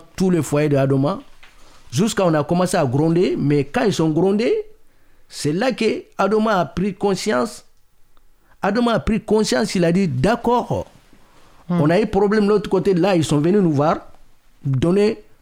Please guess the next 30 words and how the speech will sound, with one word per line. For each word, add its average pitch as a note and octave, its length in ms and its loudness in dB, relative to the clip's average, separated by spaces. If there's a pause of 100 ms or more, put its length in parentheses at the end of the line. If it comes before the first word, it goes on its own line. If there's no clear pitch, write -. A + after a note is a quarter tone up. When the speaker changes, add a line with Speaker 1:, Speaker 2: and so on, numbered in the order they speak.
(460)
Speaker 1:
des C#3+ 200 2
masques, E3+ 440 0
ils C3 140 -2
ont F3 60 2
mis G#3+ 100 0
des G3+ 100 2
masques F3+ 260 0
dans E3 120 2
les D#3 80 2
boîtes, D#3+ 420 -2 (480)
sans B3 200 -2
me F#3+ 120 2
parler. F3+ 460 0 (540)
Après, F#3+ 280 0
ils G3 40 2
sont, F3+ 340 0
ils F3 100 0
m'ont F3 140 2
appelé, G#3+ 300 0
ils F#3 160 0
ont F3+ 40 2
dit F#3+ 140 -2
que F#3+ 100 0
bon, D#3 400 0
on D#3+ 120 0
a E3 80 2
mis G#3 140 0
des, E3+ 240 2 (280)
euh, C#3+ 320 0
des, C#3 560 -2